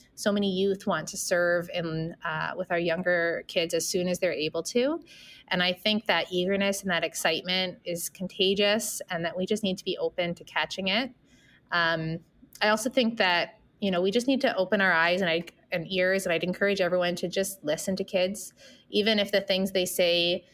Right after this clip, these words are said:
when they're little, like, the things that are big deals to them might not seem like a big deal to us,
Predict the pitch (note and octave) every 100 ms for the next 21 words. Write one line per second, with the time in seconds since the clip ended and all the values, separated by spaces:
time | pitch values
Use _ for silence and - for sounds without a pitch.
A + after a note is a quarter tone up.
0 | - - E3 D#3 E3 G3 G3+ G3+ G#3 G3
1 | D3 D3 - - A#3 A#3 G3+ F#3 F#3 F3+
2 | G3 F#3 F#3+ F3 E3 E3 F3+ F3+ - _
3 | _ F#3 F3+ F#3 C3+ - F#3 F3 F3 E3+
4 | E3 E3 D#3+ - E3 A3+ C#4+ -